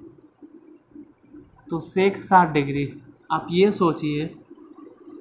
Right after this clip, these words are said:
कि sec किसका उल्टा होता है, cos का। तो cos साठ degree के मान देख लो, एक बटा दो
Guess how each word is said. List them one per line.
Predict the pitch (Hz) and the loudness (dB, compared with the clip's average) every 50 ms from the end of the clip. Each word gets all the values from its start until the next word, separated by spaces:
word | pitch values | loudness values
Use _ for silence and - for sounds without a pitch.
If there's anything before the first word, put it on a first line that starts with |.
| - - - - - - - - - - _ - - - - - - | -20 -20 -20 -20 -20 -20 -20 -20 -20 -20 _ -20 -20 -20 -20 -8 -6
कि | 185 | -6
sec | - - - 196 202 208 202 - - - | -6 2 6 8 8 8 6 0 -2 -2
किसका | 196 - - - 220 208 | -2 -2 2 4 6 6
उल्टा | 190 165 147 - 151 | 6 6 4 0 -2
होता | 135 135 - 156 | -4 -4 -6 -8
है, | 143 | -6
cos | - 180 180 180 170 - - | 0 4 4 4 4 2 -2
का। | - 156 147 | -8 -10 -12
तो | - 160 - - | -12 -14 -12 -2
cos | - 180 185 196 190 - | 2 4 4 4 4 0
साठ | 185 190 202 196 190 180 | 2 6 6 6 6 6
degree | 202 190 196 202 | 2 2 2 0
के | 196 202 | 2 2
मान | 196 196 196 202 196 | 4 6 6 6 6
देख | 180 180 170 180 - | 4 4 2 2 -2
लो, | 165 160 165 - | -4 -6 -6 -4
एक | - 170 160 160 170 | -4 -4 -4 0 2
बटा | 175 175 170 180 180 175 | 2 2 6 6 4 6
दो | 160 175 170 | 6 4 2